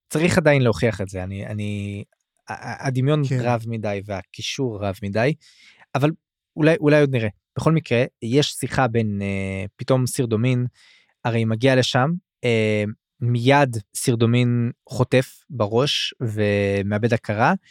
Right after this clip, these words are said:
Speaker 1: והוא מתעורר והוא בשיחה עם, אה, איתקוביאן, שזה היה נורא מפתיע לגלות, ואנחנו רואים שבעצם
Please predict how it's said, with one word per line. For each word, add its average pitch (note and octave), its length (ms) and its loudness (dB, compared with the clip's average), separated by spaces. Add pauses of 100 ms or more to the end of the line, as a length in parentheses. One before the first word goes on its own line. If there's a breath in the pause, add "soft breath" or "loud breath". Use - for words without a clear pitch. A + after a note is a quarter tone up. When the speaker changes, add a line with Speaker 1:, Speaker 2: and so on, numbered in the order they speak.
(400 soft breath)
Speaker 1:
והוא B2 100 4
מתעורר C#3+ 560 4
והוא C#3 160 0
בשיחה - 400 -4 (100)
עם, A#2+ 360 -2 (1000)
אה, G2 600 -8 (120)
איתקוביאן, A2 440 0 (580)
שזה A2+ 260 -6
היה A#2 120 0
נורא A2+ 200 0
מפתיע G#2+ 380 -2
לגלות, G#2 480 -4 (680)
ואנחנו A#2 920 0
רואים D3+ 240 2
שבעצם C3 920 -2